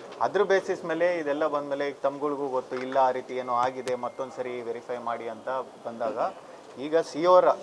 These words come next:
ಒಂದು ನೇತೃತ್ವದಲ್ಲಿ ಇನ್ನೊಂದು ನಾವು ಒಂದು ಸಮಿತಿ ಮಾಡಿ ಹಾಕಿದ್ದೀವಿ. ಆ ಸಮಿತಿಯಲ್ಲೂ ಕೂಡ ನಮ್ಮ ಮಾಧ್ಯಮ ಮಿತ್ರರೇ ಬಂದು ಇದರಲ್ಲಿ ಬರೀ ಇಂಜಿನಿಯರ್ಸೇ ಹಾಕಿದ್ದೀರಿ, ಬೇರೆಯವ್ರನ್ನೂ ಹಾಕಿ ಅಂತ ಸಿ ಇ ಒ ಅವ್ರನ್ನ ಮತ್ತು ನನ್ನ ರಿಕ್ವೆಸ್ಟ್ ಮಾಡಿದಾಗ ನಾವು ಅದಕ್ಕೆ ಎನ್ ಐ ಟಿ ಕೆ ಅವ್ರನ್ನ ಮತ್ತೆ ಇನ್ನೂ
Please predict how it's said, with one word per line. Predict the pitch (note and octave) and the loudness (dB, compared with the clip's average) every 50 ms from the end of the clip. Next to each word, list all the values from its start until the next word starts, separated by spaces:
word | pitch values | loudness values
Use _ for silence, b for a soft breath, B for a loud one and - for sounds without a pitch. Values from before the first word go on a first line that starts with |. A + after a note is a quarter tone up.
| - - | -6 -8
ಒಂದು | B2+ B2+ B2+ B2 B2+ B2 A#2+ | -8 -6 -4 -2 -2 -2 -2
ನೇತೃತ್ವದಲ್ಲಿ | A#2 B2 B2+ - - C#3+ B2 C3+ B2+ A#2 A#2+ A2+ A2+ B2+ E3 F#3+ E3+ - C3+ | -2 -4 -8 -8 -8 -8 -8 -6 -6 -6 -6 -6 -8 -8 -10 -10 -10 -10 -12
ಇನ್ನೊಂದು | C3 C#3+ D#3+ E3+ E3+ E3 F3 | -8 -4 -4 -4 -2 -2 -2
ನಾವು | D3+ D3 D3 C#3+ C#3+ | -2 0 0 0 -2
ಒಂದು | C#3 C#3 E3+ | -2 -4 -6
ಸಮಿತಿ | E3 - C3+ C3 C3+ C3 C3+ | -6 -6 -8 -8 -8 -10 -8
ಮಾಡಿ | B2+ B2 B2 C3+ E3 D3+ | -6 -6 -4 -4 -2 -2
ಹಾಕಿದ್ದೀವಿ. | B2+ A#2+ - - A2+ G#2 F#2+ G2+ G2 F#2 B B B B B B B B B - | -2 -2 -4 -6 -12 -12 -12 -12 -14 -16 B B B B B B B B B 8
ಆ | A#2+ C3+ F3+ | 10 10 10
ಸಮಿತಿಯಲ್ಲೂ | F#3+ - F#3+ F#3+ F#3+ F#3 F#3 F#3 F3+ F3+ F3 F3 D#3+ - | 10 8 2 -2 -2 -2 -2 -2 0 -2 -2 -2 -2 2
ಕೂಡ | E3 D#3+ C#3+ B2+ B2+ C3 | 4 4 4 2 2 -2
ನಮ್ಮ | C3+ C#3+ D3 | -4 -2 0
ಮಾಧ್ಯಮ | C#3 C3+ C3+ C3+ C3+ D3+ D3 C#3+ | 2 4 4 4 4 2 0 -2
ಮಿತ್ರರೇ | C#3 - - C3+ C3+ C3 C3 B2+ B2 B2+ | -4 -4 -2 -2 0 0 0 -2 -4 -6
ಬಂದು | A#2+ A#2+ B2 B2+ B2 | -6 -6 -4 -4 -4
ಇದರಲ್ಲಿ | A#2+ A#2 A#2 A#2+ A#2 B2 B2 | -4 -4 -6 -8 -6 -6 -4
ಬರೀ | A#2 A#2+ B2+ C#3+ C#3 | -2 -2 -2 -2 -4
ಇಂಜಿನಿಯರ್ಸೇ | C3+ C3 C#3 C#3+ C#3 C#3+ C#3 C3+ - - C#3 C3 | -6 -6 -8 -6 -2 -2 -2 -2 -2 -2 -2 -2
ಹಾಕಿದ್ದೀರಿ, | - B2 B2 A#2+ - - A#2+ A#2 A2+ B2+ C#3 | 0 0 -2 -2 -4 -8 -10 -8 -8 -8 -8
ಬೇರೆಯವ್ರನ್ನೂ | C3 A#2 B2+ C#3 D3 D#3 D3+ C#3 D3+ C#3+ | -6 -4 -2 0 2 2 2 0 0 -2
ಹಾಕಿ | B2 A#2+ B2 B2+ - B2+ | -2 -2 -2 -2 -4 -8
ಅಂತ | B2+ A#2+ A2 - B2 B2 A#2+ A#2 A2 G#2 - | -10 -8 -6 -2 0 0 0 0 -2 -4 -6
ಸಿ | - B2+ | -8 -4
ಇ | C3 | 0
ಒ | C3 B2+ | 2 2
ಅವ್ರನ್ನ | B2+ A2 A#2+ A#2+ A#2+ A#2+ | 2 0 -2 -6 -6 -6
ಮತ್ತು | A#2 A2+ - A#2 A2 | -8 -8 -8 -8 -8
ನನ್ನ | A2+ A2+ A#2+ B2 A#2 | -8 -6 -6 -6 -6
ರಿಕ್ವೆಸ್ಟ್ | A2 - - A#2+ A2 - - A2 | -8 -8 -10 -10 -10 -10 -12 -12
ಮಾಡಿದಾಗ | G#2 G2+ G2+ G2 G2+ A#2+ D#3+ F#3 B B B B B B - - | -12 -10 -10 -10 -8 -8 -8 -8 B B B B B B -4 2
ನಾವು | C3+ C#3 D3 | 4 6 6
ಅದಕ್ಕೆ | D3 D3 D#3 D3+ D#3 | 6 6 4 4 2
ಎನ್ | C#3+ C3+ C#3+ D3+ | 0 0 0 -2
ಐ | D3+ - - | -2 -2 -4
ಟಿ | D3 | -4
ಕೆ | C#3 C#3+ C#3+ | -4 -2 2
ಅವ್ರನ್ನ | C3 B2+ B2+ - F3+ G3+ F#3+ | 2 2 2 2 0 0 0
ಮತ್ತೆ | F#3+ F#3+ - G3+ G3+ G3 | -2 0 0 0 0 2
ಇನ್ನೂ | F#3+ G3 | 2 2